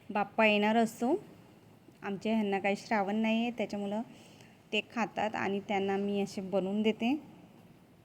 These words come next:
ते एक आपला पीस पडायला आला तिकडे, तो सारखा करून घेऊया.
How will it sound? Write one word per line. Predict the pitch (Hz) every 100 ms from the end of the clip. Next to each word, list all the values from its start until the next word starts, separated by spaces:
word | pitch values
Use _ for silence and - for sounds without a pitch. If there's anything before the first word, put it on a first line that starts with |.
| - - - - - - - - - - - - - - - - - - - -
ते | 208
एक | 190 - - -
आपला | - 180 202
पीस | 202 202
पडायला | - - 190 180 185
आला | 185 180
तिकडे, | 185 190 262 277
तो | 214
सारखा | - 220 190
करून | 185 190 202
घेऊया. | 220 180